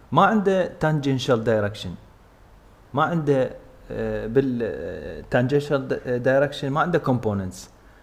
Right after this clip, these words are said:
فبالتالي هنا ايش راح يصير؟ راح يصير عندنا في دبليو وان يو،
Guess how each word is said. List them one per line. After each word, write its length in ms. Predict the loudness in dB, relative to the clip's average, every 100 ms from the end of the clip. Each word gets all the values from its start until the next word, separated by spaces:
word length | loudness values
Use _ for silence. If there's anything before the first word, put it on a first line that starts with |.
| -6
فبالتالي 680 | -2 -2 2 6 6 4 -4 -10 -20 -20 -20 -20 -20 -10
هنا 260 | 0 2 2
ايش 160 | 2
راح 160 | 2 2
يصير؟ 380 | -2 -2 -2 -2 -2
راح 180 | -4 -4
يصير 240 | 0 0
عندنا 180 | 2 0
في 180 | 0 4
دبليو 420 | 4 4 0 0
وان 260 | 0 0 -4 -12 -20 -20 -4
يو، 440 | 2 2 2 -2